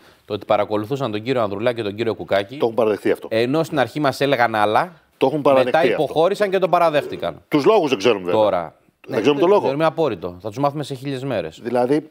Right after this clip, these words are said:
Speaker 1: Σε χίλιες
Speaker 2: ε,
Speaker 1: μέρες θα
Speaker 2: είναι
Speaker 1: τους
Speaker 2: ότι παρακολουθούσαν τον αρχηγό του τρίτου κόμματος.
Speaker 1: Λοιπόν.
Speaker 2: Πάμε σε εκλογές.
Speaker 1: Πάμε σε εκλογές, δεν το μάθουμε.
Speaker 2: Και ο κόσμος δεν θα ξέρει γιατί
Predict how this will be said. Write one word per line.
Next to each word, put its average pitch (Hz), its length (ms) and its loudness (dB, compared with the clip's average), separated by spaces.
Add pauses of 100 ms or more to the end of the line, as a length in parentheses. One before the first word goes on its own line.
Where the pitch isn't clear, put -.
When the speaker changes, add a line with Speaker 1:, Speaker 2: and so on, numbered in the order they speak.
Speaker 1:
Σε 120 160 -8
χίλιες 147 340 -2
Speaker 2:
ε, 135 40 -2
Speaker 1:
μέρες 123 240 -2
θα 117 80 -4
Speaker 2:
είναι 120 120 0
Speaker 1:
τους 151 100 2
Speaker 2:
ότι - 160 -6 (180)
παρακολουθούσαν 107 600 0
τον 127 80 -2
αρχηγό 104 260 0
του - 80 -12
τρίτου 135 220 -4
κόμματος. 92 600 -2
Speaker 1:
Λοιπόν. - 220 -20 (280)
Speaker 2:
Πάμε 147 200 2
σε 156 120 2
εκλογές. 117 360 2
Speaker 1:
Πάμε 156 180 0
σε 147 100 -8
εκλογές, 196 220 -4
δεν 190 100 2
το 139 80 0
μάθουμε. 110 360 0 (140)
Speaker 2:
Και - 80 -12 (260)
ο - 60 2
κόσμος 185 480 2
δεν 208 100 2
θα 202 80 2
ξέρει 175 220 2
γιατί 147 120 4